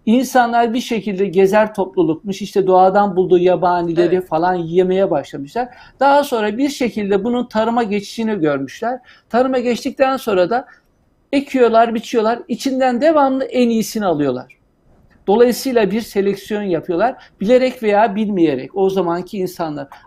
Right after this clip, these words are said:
Speaker 1: Ancak tabii ki biz bilerek olduğunu düşünüyoruz. Çünkü düşünen yaratıklarız biz.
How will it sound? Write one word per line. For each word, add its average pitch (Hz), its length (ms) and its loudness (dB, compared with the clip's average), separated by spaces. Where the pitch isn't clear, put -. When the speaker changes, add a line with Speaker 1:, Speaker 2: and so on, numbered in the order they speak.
Speaker 1:
Ancak 202 320 -2
tabii 233 240 0
ki 208 180 -6
biz 214 240 -8
bilerek 202 360 0
olduğunu 165 320 2
düşünüyoruz. 180 420 -6
Çünkü 202 260 -8
düşünen 202 320 -8
yaratıklarız 151 760 -6
biz. 330 180 -2